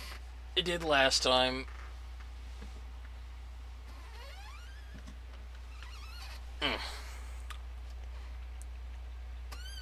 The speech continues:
Squeaky chair. I feel like some kind of music would, you know, help this part of the, uh,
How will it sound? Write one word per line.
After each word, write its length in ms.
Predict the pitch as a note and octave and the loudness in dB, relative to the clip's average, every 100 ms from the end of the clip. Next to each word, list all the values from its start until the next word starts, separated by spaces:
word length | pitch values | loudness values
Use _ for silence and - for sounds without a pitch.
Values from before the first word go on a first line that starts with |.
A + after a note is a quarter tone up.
| - - - - - - - - | -6 -6 -8 -6 -6 -6 -6 0
Squeaky 460 | - - G#3 G3 D3 | 4 10 10 10 12
chair. 420 | D3 C3 A2+ - - - - - - - - - - - - - - - - - - - - - - - - - - - - - - - - - | 12 12 12 12 0 -6 -6 -6 -6 -6 -6 -6 -6 -6 -6 -6 -6 -6 -6 -6 -6 -6 -6 -6 -6 -6 -6 -6 -8 -8 -6 -6 -6 -8 -8 0
I 80 | - | 2
feel 300 | - A3+ B3 | 6 10 10
like 300 | A3 F3 C#3+ | 12 12 12
some 240 | - C#3 | 10 10
kind 260 | B2 B2+ C3 | 12 12 12
of 100 | A#2 | 12
music 680 | A#2 A#2+ B2 C3+ C3+ C3 - | 8 8 12 12 12 12 12
would, 180 | A#2+ A#2+ | 6 6
you 100 | A#2 | 4
know, 240 | A#2 A2 | 6 6
help 280 | A2 A#2 A2+ - | 12 12 12 4
this 540 | B2 A#2 - - - - - | 2 6 6 6 6 2 2
part 300 | - A#2+ B2 | 8 10 10
of 180 | A#2 A#2+ | 6 6
the, 340 | A#2+ A#2 A#2 | 6 8 10
uh, 320 | A2+ A2 A2 | 10 10 8